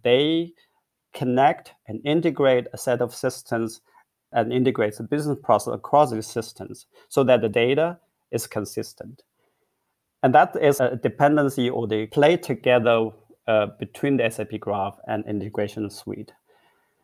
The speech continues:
If you think about it, the solution we provide is also an integration solution, right? So if S A P Graph is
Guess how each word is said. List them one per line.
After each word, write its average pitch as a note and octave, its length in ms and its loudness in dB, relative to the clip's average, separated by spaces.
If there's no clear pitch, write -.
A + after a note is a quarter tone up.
If E3+ 160 0
you A3 100 4
think A3+ 220 0
about B2 360 6
it, A#2+ 120 -2
the B2+ 80 -4
solution D#3+ 400 0
we B2+ 80 2
provide A#2 500 4
is A#2+ 180 -6
also E3+ 380 -2
an A#2+ 140 0
integration A#2+ 640 -2
solution, G#2 580 -10
right? A2 200 -4
So A2+ 540 0
if F#3+ 240 2
S C3+ 220 -2
A B2+ 100 2
P A#2+ 160 -8
Graph A2 560 6
is B2 260 0